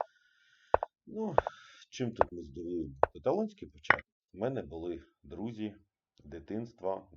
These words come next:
які дійшли там до рівня потужних міжнародних майстрів, зі мною грали у фіналах чемпіонатів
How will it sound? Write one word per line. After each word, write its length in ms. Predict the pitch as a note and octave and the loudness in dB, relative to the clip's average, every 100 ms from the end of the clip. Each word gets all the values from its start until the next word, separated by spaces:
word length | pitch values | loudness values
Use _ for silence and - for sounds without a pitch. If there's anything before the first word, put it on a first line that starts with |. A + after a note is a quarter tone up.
| - | -20
які 220 | D2+ D2 D2 | -18 -18 -18
дійшли 380 | D2 - E2 | -16 -12 -12
там 180 | - D2 | -12 -14
до 140 | D2 D#2 | -14 -12
рівня 280 | D#2 C#2+ D2 | -14 -14 -18
потужних 520 | D2+ D#2+ D2 D2+ - | -16 -14 -14 -16 -18
міжнародних 540 | D#2+ E2+ E2+ D2+ D2 | -16 -12 -12 -14 -16
майстрів, 520 | F#2 F2 - C3 D3 - - _ - | -16 -12 -10 -10 -12 -18 -20 _ -14
зі 160 | D2 | -12
мною 260 | F2 E2+ D#2 | -8 -8 -8
грали 380 | D#2+ E2+ D#2 D2+ | -6 -6 -6 -10
у 120 | C#2+ | -14
фіналах 460 | - E2 E2 D2 - | -14 -12 -12 -12 -14
чемпіонатів 680 | D2+ D#2 D#2 D2+ D2 D2 | -20 -16 -16 -14 -18 -20